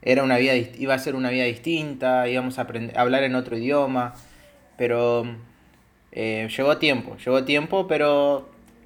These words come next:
cada paso que dábamos era un aprendizaje más que se sumaba hasta poder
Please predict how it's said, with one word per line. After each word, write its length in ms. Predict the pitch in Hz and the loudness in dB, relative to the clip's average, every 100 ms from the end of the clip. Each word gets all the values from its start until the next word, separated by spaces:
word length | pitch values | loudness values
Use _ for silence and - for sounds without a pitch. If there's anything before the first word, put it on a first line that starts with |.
| - | 0
cada 280 | 180 190 185 | 8 8 8
paso 280 | 185 185 185 | 6 2 0
que 80 | 175 | 2
dábamos 640 | 165 180 190 196 196 - _ _ | 6 6 4 -2 -8 -16 _ _
era 200 | - 143 | -10 -8
un 80 | 151 | -4
aprendizaje 600 | 139 135 131 127 143 143 | -4 -4 -6 -6 -8 -8
más 200 | 135 143 | -8 -8
que 100 | - 127 | -8 -14
se 120 | 120 | -12
sumaba 680 | 127 123 135 143 147 - - _ _ _ - | -8 -2 0 2 0 -8 -20 _ _ _ -6
hasta 320 | 110 120 117 | -2 -2 -4
poder 540 | 117 120 131 127 113 | -2 2 2 0 -6